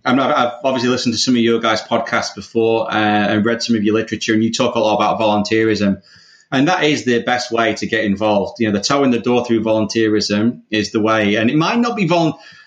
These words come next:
it's not necessarily about volunteering for a player management company. It might be volunteering in events, you know, volunteering in, um, almost a, an unrelated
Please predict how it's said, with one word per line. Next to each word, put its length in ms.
it's 200
not 220
necessarily 760
about 320
volunteering 840
for 320
a 60
player 280
management 540
company. 500
It 120
might 200
be 60
volunteering 540
in 100
events, 840
you 120
know, 240
volunteering 1040
in, 220
um, 460
almost 320
a, 260
an 100
unrelated 840